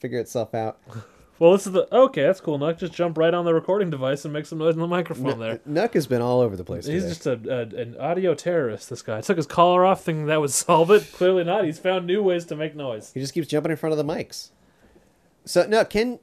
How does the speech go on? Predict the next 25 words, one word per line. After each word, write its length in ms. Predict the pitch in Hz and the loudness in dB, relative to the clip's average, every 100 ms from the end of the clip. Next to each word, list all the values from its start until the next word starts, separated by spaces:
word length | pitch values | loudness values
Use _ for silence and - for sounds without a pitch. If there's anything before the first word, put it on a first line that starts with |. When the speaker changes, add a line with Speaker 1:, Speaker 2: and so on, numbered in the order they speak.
| - | 2
Speaker 1:
uh, 300 | 156 143 131 113 107 - 101 82 - | 4 4 2 -4 -10 -12 -12 -14 -18
<laughs> 800 | - 147 - - - - _ _ | -12 -12 -12 -20 -20 -20 _ _
Ken 240 | 175 277 | 0 0
Jeong 540 | 175 170 160 117 104 - | 4 4 4 2 -2 -6
is 220 | 139 131 - | -4 -4 -4
playing, 600 | - 147 139 131 131 - | -2 0 0 -2 -6 -10
uh, 200 | - 113 - | -8 -8 -6
on, 420 | 123 131 139 135 - _ _ - | -2 0 0 -6 -14 _ _ -2
on, 540 | 131 143 147 156 180 - _ _ _ _ _ _ _ _ _ _ _ _ _ - | 2 4 4 0 -8 -14 _ _ _ _ _ _ _ _ _ _ _ _ _ -4
on 300 | 127 151 160 | 2 2 2
Glee. 320 | 143 143 113 | 2 2 2
He's 180 | 98 117 | -2 -8
playing 580 | - 135 127 123 117 110 _ | -4 0 0 0 -2 -8 _
Brittany's 720 | 135 131 147 156 143 135 - - _ | -2 0 2 2 0 -2 -8 -12 _
father, 500 | - 123 101 78 110 - _ _ _ _ _ - | -4 -2 -2 -6 -12 -16 _ _ _ _ _ 0
who 80 | |
is 140 | 135 123 | 0 2
not 300 | 170 165 - | 2 0 0
Brittany's 320 | 139 135 113 | 0 0 -2
real 160 | 113 107 | -2 -2
father. 420 | 95 73 67 113 - _ _ - | -6 -10 -12 -14 -18 _ _ 0
And 100 | 147 | 4
his 180 | 170 165 | 4 4
name 200 | 180 165 | 4 4
is 160 | 143 | 0